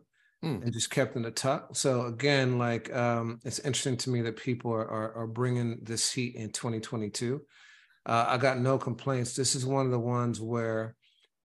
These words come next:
Speaker 2: again, we had multiple songs on the playlist, and I, I'd say that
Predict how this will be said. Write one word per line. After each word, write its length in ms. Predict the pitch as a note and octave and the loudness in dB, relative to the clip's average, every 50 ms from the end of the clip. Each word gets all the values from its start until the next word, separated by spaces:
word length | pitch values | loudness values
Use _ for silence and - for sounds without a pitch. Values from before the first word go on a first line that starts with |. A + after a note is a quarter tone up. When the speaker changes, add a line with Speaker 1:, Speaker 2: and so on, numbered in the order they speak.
| _ - | _ -8
Speaker 2:
again, 380 | - B2 A#2 C#3 C3+ B2+ B2 | -6 -2 2 2 4 4 2
we 80 | A#2+ A#2 | 2 2
had 160 | A#2+ A#2 G#2 | 2 0 2
multiple 440 | A2+ A#2+ B2 C3 C3 B2+ - C3 B2+ | 2 2 2 2 2 2 2 2 2
songs 360 | - - C#3 C3 B2+ A#2 G#2 | 4 4 4 4 2 2 0
on 160 | A#2+ A#2 A2+ | -2 -4 -4
the 60 | - | -2
playlist, 500 | - C#3 C3 B2 B2 B2+ B2+ B2 - - - - | 0 2 2 4 4 2 2 2 0 -2 -4 -4
and 580 | C#3 A#2+ A#2+ A#2+ A#2+ A#2+ A#2+ A#2+ A#2 A#2+ - - _ | -4 -2 0 0 0 0 0 0 0 -2 -4 -6 _
I, 140 | C3 C3+ C3 - | -2 -2 0 2
I'd 120 | C3 C3+ A#2+ | 0 0 2
say 300 | - - D3 C3+ C3 B2+ | 2 4 4 6 6 4
that 460 | A#2+ A2+ B2+ B2+ A#2+ A#2+ A#2+ A#2+ | 2 2 2 4 4 4 2 2